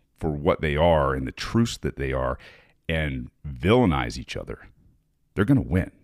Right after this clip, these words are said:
They're gonna win a lot more territory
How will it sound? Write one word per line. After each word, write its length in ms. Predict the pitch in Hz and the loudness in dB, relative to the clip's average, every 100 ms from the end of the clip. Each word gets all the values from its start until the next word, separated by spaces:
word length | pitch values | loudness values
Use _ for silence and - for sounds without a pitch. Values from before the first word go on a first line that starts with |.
| _ _ _ _ _ _ _ _ _ _ _ _ _ _ | _ _ _ _ _ _ _ _ _ _ _ _ _ _
They're 100 | - | 0
gonna 120 | 107 90 | 4 6
win 260 | 92 80 - | 4 2 -4
a 180 | 58 71 | -6 -6
lot 560 | 73 73 78 98 - | -6 -4 2 2 2
more 280 | 82 82 78 | 2 2 0
territory 680 | - 71 69 - - - - | 0 -2 -4 -6 -14 -14 -20